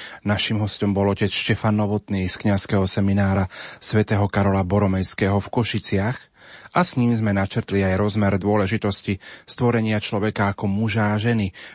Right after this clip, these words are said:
v ich odlišnosti, avšak súčasne aj v ich povolaní vytvoriť nové spoločenstvo lásky.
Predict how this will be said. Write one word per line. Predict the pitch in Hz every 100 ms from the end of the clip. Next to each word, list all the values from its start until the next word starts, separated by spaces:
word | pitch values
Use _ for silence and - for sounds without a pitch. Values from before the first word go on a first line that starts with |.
| -
v | 107
ich |
odlišnosti, | 104 107 113 104 - 101 - 101
avšak | 90 - 104 -
súčasne | 117 - 107 - 110 101 - - -
aj | 104 107 101
v |
ich | 101 -
povolaní | 117 101 107 101 101 95
vytvoriť | 110 - 107 101 -
nové | 104 104 104
spoločenstvo | - 98 95 92 107 95 - 98
lásky. | 98 92 95 - 95